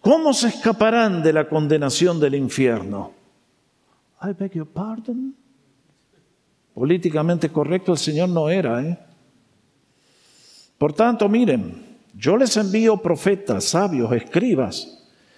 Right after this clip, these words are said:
y de ellos a unos los matarán y crucificarán, y a otros los azo-, azotarán en sus sinagogas, y perseguirán de ciudad en ciudad, de manera que venga sobre ustedes toda la sangre justa que se ha derramado sobre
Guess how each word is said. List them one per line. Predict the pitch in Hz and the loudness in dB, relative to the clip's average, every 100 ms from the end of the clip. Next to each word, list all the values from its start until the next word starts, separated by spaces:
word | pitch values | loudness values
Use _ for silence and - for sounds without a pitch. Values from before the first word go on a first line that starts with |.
| _ - | _ -14
y | - 143 | 0 4
de | 185 269 | 4 4
ellos | 233 226 - | 2 0 2
a | 214 | 2
unos | 233 220 196 | 4 4 4
los | 170 | 4
matarán | 170 170 170 165 233 233 214 | 2 2 2 4 4 2 2
y | 180 | 0
crucificarán, | 185 165 165 156 160 160 175 208 196 | 0 0 0 0 0 2 4 4 2
y | 175 | 2
a | 180 | 4
otros | 202 196 170 | 2 2 2
los | 165 151 | 2 2
azo-, | 156 143 135 - - | 0 -2 -4 -4 -4
azotarán | 123 - 135 139 175 190 165 - - - | -4 -2 0 2 2 2 0 -8 -20 -4
en | 160 | -2
sus | 143 147 113 | 0 -2 -2
sinagogas, | 135 139 139 196 175 123 123 | 0 2 4 4 2 0 0
y | 147 | 0
perseguirán | 185 160 190 170 180 226 233 | 0 0 0 2 2 4 2
de | 214 | 0
ciudad | - 160 160 202 196 | 0 2 4 4 2
en | 180 160 | 0 -2
ciudad, | - 156 202 202 143 - - - - - - | -2 2 4 4 0 -4 -12 -18 -20 -20 -12
de | - 170 | -2 0
manera | 190 220 233 196 | 4 4 2 2
que | 185 | 2
venga | 214 214 185 | 2 2 2
sobre | 165 165 151 | 2 0 0
ustedes | - 214 220 208 170 - - - | 2 2 4 4 0 -4 -20 0
toda | 277 302 285 262 | 2 2 0 0
la | 233 196 | 2 0
sangre | - 240 240 240 220 196 | 0 0 0 0 0 -2
justa | - 285 - - 185 175 - - - _ _ _ | 0 0 0 0 -2 -4 -16 -20 -20 _ _ _
que | 143 | -6
se | 127 175 | -2 -2
ha | 160 | 0
derramado | 156 151 147 139 151 135 139 139 | -2 -2 -4 -2 -2 -2 -4 -8
sobre | - - 156 147 139 135 | -12 -6 -2 -2 -4 -10